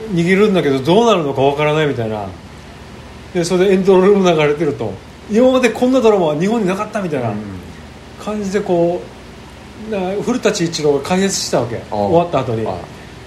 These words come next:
Speaker 2: い。
Speaker 1: なんかの番組で。
Speaker 2: はい。
Speaker 1: 「見てください、この視聴率全然減りません」と。「普通エンドロールになったら、もう下がるんですよ」みたいな。
Speaker 2: ああ。
Speaker 1: でも、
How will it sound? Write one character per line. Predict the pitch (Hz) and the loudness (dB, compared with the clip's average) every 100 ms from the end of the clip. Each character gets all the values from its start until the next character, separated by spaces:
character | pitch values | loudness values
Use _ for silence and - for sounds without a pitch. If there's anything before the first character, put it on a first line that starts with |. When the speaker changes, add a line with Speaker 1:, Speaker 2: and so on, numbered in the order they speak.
| - - | -20 -14
Speaker 2:
い。 | 156 | -8
Speaker 1:
な | |
ん | 147 | -6
か | 143 | -2
の | |
番 | 123 131 | -2 -2
組 | 113 113 | -2 -4
で。 | 110 | -4
Speaker 2:
は | 95 | -6
い。 | - - - - - | -10 -16 -20 -16 -6
Speaker 1:
「見 | 196 | -2
て | 277 | -2
く | 254 | -2
だ | |
さ | 233 220 | 0 0
い、 | |
こ | 185 | 2
の | |
視 | 185 - | 0 0
聴 | 254 | 0
率 | 208 151 | 0 -2
全 | 113 233 294 | 2 2 4
然 | 285 302 233 | 4 4 4
減 | 240 | 2
り | 254 | -2
ま | 214 | 0
せ | 220 | 0
ん」 | |
と。 | 156 | 0
「普 | 151 | -2
通 | 233 240 | 0 2
エ | |
ン | 262 | 2
ド | 277 | 2
ロ | 285 | 2
ー | |
ル | |
に | 285 | 2
な | 247 | 0
っ | |
た | 175 | 0
ら、 | 147 120 - - - | -2 -2 -6 -18 -8
も | 214 180 | -2 -2
う | - - - - - - - | -2 -12 -20 -20 -20 -20 -12
下 | - 220 | -8 -4
が | 226 277 | 0 2
る | |
ん | 285 | 2
で | 220 | 0
す | 170 | 2
よ」 | 156 | 2
み | |
た | 139 | 4
い | |
な。 | 120 | 0
Speaker 2:
あ | |
あ。 | 117 107 104 | 0 -2 -2
Speaker 1:
で | - | 4
も、 | 220 | 2